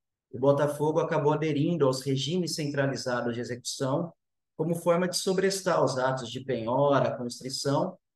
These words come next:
até para que ele pudesse ter aí o cumprimento das suas obrigações ordinárias e extraordinárias do seu dia a dia, né? Então, assim,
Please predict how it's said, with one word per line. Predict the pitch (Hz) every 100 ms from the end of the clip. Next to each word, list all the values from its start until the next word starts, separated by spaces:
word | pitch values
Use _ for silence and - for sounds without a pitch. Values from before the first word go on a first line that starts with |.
| _
até | 175 170 160
para | 175
que | 180
ele | 170
pudesse | 170 143 143 147 - -
ter | 139
aí | 127 139
o | 143
cumprimento | 143 143 127 131 139
das | 131
suas | 147 131
obrigações | 131 135 131 120 - 123 127
ordinárias | 127 123 120 120 127 139 147 - - - _ _ _
e | 135
extraordinárias | 143 143 143 143 135 135 120 120 131 131
do |
seu | - 143
dia | 139 143 139
a |
dia, | 139 95 95 92
né? | 107 113 139 - _ _ _ _ _ _
Então, | 120 120 160 160
assim, | 160 - 143 127 110